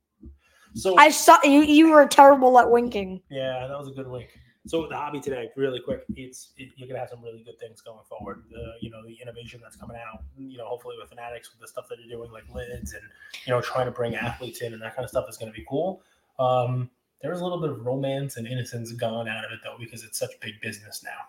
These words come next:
Speaker 1: I mean, it was something really cool about going, be able to ride your bike with kids to a store, cards and gifts, Peddler's World. I remember driving, you know, riding my bike or, you know, too. And, you know, it was fifty cents. You open up a pack and you pulled your guys out of it,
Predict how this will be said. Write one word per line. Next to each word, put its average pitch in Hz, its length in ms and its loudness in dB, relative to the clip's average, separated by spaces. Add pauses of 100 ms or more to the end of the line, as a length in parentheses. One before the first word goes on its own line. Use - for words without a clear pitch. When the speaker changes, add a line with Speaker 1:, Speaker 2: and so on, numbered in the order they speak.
(220)
Speaker 1:
I 127 60 -12
mean, 123 100 -4
it 123 60 -4
was 123 120 -6
something 123 380 -6
really 120 300 -6
cool 123 180 -6
about 113 160 -6
going, 117 460 -6
be 117 100 -10
able 117 180 -8
to 117 60 -16
ride 120 160 -6
your 120 120 -12
bike 113 280 -6
with - 320 -12 (140)
kids 113 400 -6
to 123 400 -4
a 110 240 -2
store, 120 540 0
cards 135 300 6
and 123 120 0
gifts, 123 320 0
Peddler's 143 460 2
World. 123 320 2
I 110 60 2
remember 117 260 -6
driving, 117 540 -4
you 123 100 -2
know, 110 100 -6
riding 117 220 0
my 117 100 -4
bike 113 280 -4
or, - 100 -2 (340)
you - 100 -10
know, 113 60 -10
too. 117 240 -4 (560)
And, 117 140 -2
you 117 60 -2
know, 110 200 4
it - 100 -8
was - 160 -16 (160)
fifty 135 220 0
cents. 123 280 -2
You 123 60 4
open 117 140 2
up 117 100 -4
a 110 40 -4
pack 113 400 -2
and - 440 10
you - 60 4
pulled 123 240 0
your 117 100 4
guys 113 320 0
out 110 140 0
of 110 100 -8
it, - 240 2